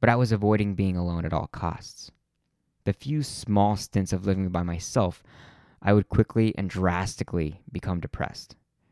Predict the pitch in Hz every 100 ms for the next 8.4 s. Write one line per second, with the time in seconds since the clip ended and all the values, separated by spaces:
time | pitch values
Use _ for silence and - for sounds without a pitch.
0 | _ _ _ - 110 101 120 147 151 139
1 | 127 110 104 73 - 92 - - 107 92
2 | - 82 82 104 98 64 - _ _ _
3 | _ _ _ - 107 113 - 113 110 107
4 | 104 107 - 92 - 113 123 110 95 87
5 | - 104 85 - - 120 - - _ _
6 | _ _ _ 90 90 98 - 120 110 95
7 | 98 - 90 95 - 98 90 82 85 92
8 | - 90 - -